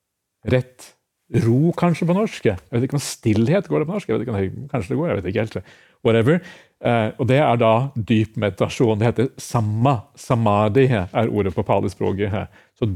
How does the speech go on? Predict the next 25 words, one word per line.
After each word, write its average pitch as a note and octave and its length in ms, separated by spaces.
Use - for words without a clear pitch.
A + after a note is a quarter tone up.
dyp A#2 360
meditasjon, B2+ 440
meditasjon A#2 560
blir A#2+ 160
virkelig, A#2+ 680
du B2+ 60
virkelig C3+ 520
begynner A#2 240
å A#2+ 60
virke. G2 340
Du C#3 140
er C3+ 320
på C3 140
pusten, B2 400
liksom, G2 260
fullt C#3 540
ut, C3 280
hundre G#2 380
prosent. A#2 340
Det A2 120
er D#3 100
ingen A2+ 220
tanke A2+ 420
lenger G#2+ 260
som A#2 220